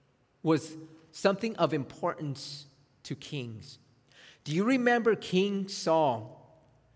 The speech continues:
In his final day, in the final battle, when he's wounded, and he tells his armor bearer, he says, "I want you to kill me. I don't want to fall into the hands of the Philistines."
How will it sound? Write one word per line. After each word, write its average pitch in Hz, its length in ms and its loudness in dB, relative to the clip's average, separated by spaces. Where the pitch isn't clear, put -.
In 208 180 6
his 233 240 6
final 220 420 4
day, 160 600 4
in 185 140 2
the 233 80 4
final 226 360 4
battle, 185 560 4
when 175 180 4
he's 175 260 2
wounded, 185 720 2
and 170 260 4
he 170 220 -4
tells 214 460 2
his 190 220 -2
armor 185 360 2
bearer, 135 280 2
he 135 140 -2
says, 139 320 -2
"I 135 80 -6
want 175 380 -6
you 226 60 -4
to 208 100 0
kill 196 360 -4
me. 156 160 -2
I - 120 -6
don't 208 160 2
want 208 160 2
to 180 120 -2
fall 185 240 2
into 160 300 -4
the 139 120 -2
hands 147 640 -4
of 127 120 -4
the 123 80 -4
Philistines." 120 920 -8